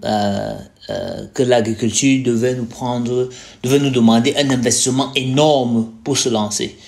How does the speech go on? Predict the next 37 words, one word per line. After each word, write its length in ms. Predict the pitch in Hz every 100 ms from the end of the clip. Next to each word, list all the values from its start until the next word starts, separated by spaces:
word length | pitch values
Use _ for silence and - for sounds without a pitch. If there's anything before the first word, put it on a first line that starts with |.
| - - -
euh, 200 | 113 110
chose 240 | - 131
qu'on 100 | -
n'en 160 | 123 117
avait 220 | 107 117
pas. 240 | 110 101 - - - -
On 80 | 131
avait 220 | 120 131
juste 220 | 135 135
un 100 | 139
tout 140 | - 147
petit 220 | 127 135
capital 500 | 123 104 107 123 120
et 40 |
on 160 | 120 127
aimerait, 460 | 120 113 120 127 -
on, 60 | 123
on 200 | 123 131
voulait 320 | 113 117 123
lancer 300 | 139 117 113
quelque 240 | 127 127 113
chose 300 | - 127 117
de 60 |
pratique. 540 | 120 - 117 113 - -
Donc, 100 | 143
on 40 |
voulait 160 | 123 123
faire 140 | 135
quelque 120 | 127
chose 140 | 113 127
de 60 |
pratique 480 | 120 - 113 123 -
et 40 | 123
on 100 | 120
voulait 220 | 113 123
le 120 | 127
faire, 280 | - 117